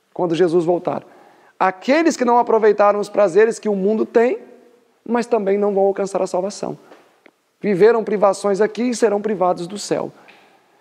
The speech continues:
Então nós precisamos considerar com muita consciência e com muita honestidade quanto crescimento nós temos tido com a nossa vida religiosa, com aquilo que professamos. Porque senão a nossa batalha vai ser em vão.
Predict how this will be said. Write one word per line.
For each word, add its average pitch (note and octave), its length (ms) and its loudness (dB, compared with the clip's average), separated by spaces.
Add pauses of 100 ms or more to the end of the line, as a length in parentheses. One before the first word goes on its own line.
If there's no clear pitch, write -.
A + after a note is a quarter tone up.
(140)
Então G3+ 220 0
nós A#3 180 0
precisamos B3 640 0
considerar G3 600 0
com G3 160 -4
muita A#3 400 0
consciência G3+ 880 -2
e F3 40 0
com G3 140 0
muita A3+ 380 0
honestidade F#3+ 1000 -2 (1600)
quanto C4+ 260 0
crescimento F#3+ 560 -2
nós E3+ 120 -2
temos F#3 320 -6
tido F3 240 -2
com F3+ 140 -6
a F3 60 -2
nossa F3 300 -2
vida D#3+ 200 -4
religiosa, D3 680 -6 (640)
com F3 140 -4
aquilo F3 280 -2
que - 80 -6
professamos. D3+ 680 -8 (680)
Porque G3 220 -2
senão G3+ 240 -2
a G#3+ 40 2
nossa G#3 200 -2
batalha G3 400 0
vai F#3+ 120 0
ser G3+ 240 0
em A3 120 0
vão. E3 360 -4